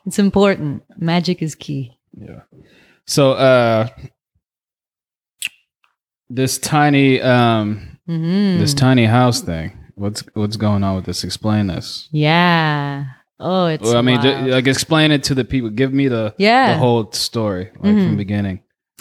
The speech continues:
Speaker 1: From the beginning.
Speaker 2: Yes.
Speaker 1: <sighs> Okay, so it started in November, and it's crazy. I decided that I wanted the brand to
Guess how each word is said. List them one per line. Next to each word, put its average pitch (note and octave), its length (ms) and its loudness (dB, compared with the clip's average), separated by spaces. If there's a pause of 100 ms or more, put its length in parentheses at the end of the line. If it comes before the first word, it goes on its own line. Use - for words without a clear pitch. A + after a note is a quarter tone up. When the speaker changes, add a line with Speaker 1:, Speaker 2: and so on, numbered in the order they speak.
(140)
Speaker 1:
From E3+ 140 -2
the E3+ 60 0
beginning. D#3+ 520 0
Speaker 2:
Yes. G2 340 -10 (1120)
Speaker 1:
<sighs> E3 60 -2 (760)
Okay, C#3+ 280 0
so D3+ 600 0 (520)
it D#3+ 100 -10
started F#3 420 2
in F3 120 2
November, D3+ 640 2 (760)
and E3 180 0
it's E3+ 320 -2 (300)
crazy. C3+ 1080 0 (460)
I E3 120 4
decided E3 640 2
that D#3+ 160 2
I D#3 80 4
wanted D#3+ 280 2
the D3+ 80 0
brand D3+ 680 0 (880)
to D3+ 720 0